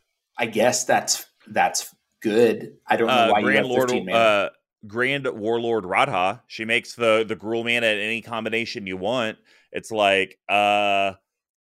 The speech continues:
Speaker 2: mean, I got nothing else to do with it. Mana sink.
Speaker 1: Yep, mana sink makes some dragons, and, uh, I don't know the last time you, you played against, uh, against flying dragons, Mister Combo,
Speaker 2: <laughs>
Speaker 1: but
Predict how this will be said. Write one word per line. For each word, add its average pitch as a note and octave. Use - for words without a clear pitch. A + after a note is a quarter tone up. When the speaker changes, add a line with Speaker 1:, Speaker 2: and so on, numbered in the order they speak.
Speaker 2:
mean, G2
I G#2
got A#2
nothing B2
else D#3
to -
do B2
with C#3+
it. G#3
Mana A2+
sink. E3
Speaker 1:
Yep, B2
mana B2
sink C3+
makes A#2+
some A2+
dragons, A#2+
and, A2
uh, F#2+
I B2
don't C#3+
know D3
the C3+
last A2+
time A2+
you, G#2
you A2+
played G2
against, F#2+
uh, F2+
against A#2
flying G#2+
dragons, F#2+
Mister -
Combo, E2+
Speaker 2:
<laughs> A#2
Speaker 1:
but F2+